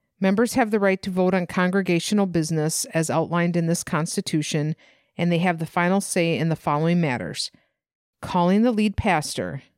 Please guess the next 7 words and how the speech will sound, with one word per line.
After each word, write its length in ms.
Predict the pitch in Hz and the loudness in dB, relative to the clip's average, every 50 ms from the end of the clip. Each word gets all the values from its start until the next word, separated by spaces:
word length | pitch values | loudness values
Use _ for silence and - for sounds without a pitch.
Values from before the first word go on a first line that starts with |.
| _ _ _ _ _ _ | _ _ _ _ _ _
confirmation 720 | - 175 160 156 - 190 185 180 170 170 - - 196 190 | -4 -2 -2 -2 0 0 0 0 0 0 0 0 0 0
of 100 | 185 180 | 0 0
the 140 | 190 196 - | 0 -2 0
overseers, 880 | - 208 214 196 180 170 156 - - 120 90 98 92 - - - - - - _ _ _ _ _ _ _ | 0 0 0 2 0 -2 -2 -2 -4 -4 -4 -4 -6 -6 -6 -8 -10 -10 -14 _ _ _ _ _ _ _
ratifying 580 | 170 165 170 175 185 - - 190 170 175 185 | 0 0 2 2 0 -2 0 0 2 2 2
the 80 | 196 190 | 2 0
budget, 560 | 175 - 214 202 175 151 135 - - - - | 2 2 2 2 2 -2 -6 -6 -8 -14 -20